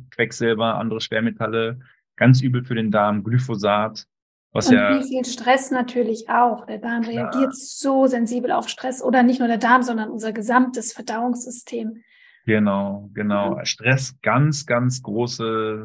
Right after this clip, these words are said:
Speaker 1: Variable in der Gleichung der Gesundheit. Ähm, es gibt sogar Studien, die zeigen, dass Stress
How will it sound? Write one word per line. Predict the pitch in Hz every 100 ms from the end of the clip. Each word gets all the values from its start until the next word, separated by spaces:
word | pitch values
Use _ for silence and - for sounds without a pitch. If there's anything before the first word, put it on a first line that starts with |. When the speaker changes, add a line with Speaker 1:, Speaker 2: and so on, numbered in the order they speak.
| 107 _ _ _ _ -
Speaker 1:
Variable | 117 110 113 101 117 120 113
in | 107
der | 98
Gleichung | 92 98 110 - 113
der | 107
Gesundheit. | 107 101 110 123 120 110 113 - _ _ _ _ _ -
Ähm, | 120 113 113 110 113 107 107 104 196 - _ _ _ - _ _ _ 156 127 127
es | 139
gibt | 151 143
sogar | 135 120 117 110 104 -
Studien, | 120 - 139 131
die | 117
zeigen, | 107 123 113 113 117
dass | 113 107 -
Stress | - 123 117 113 131 131 - -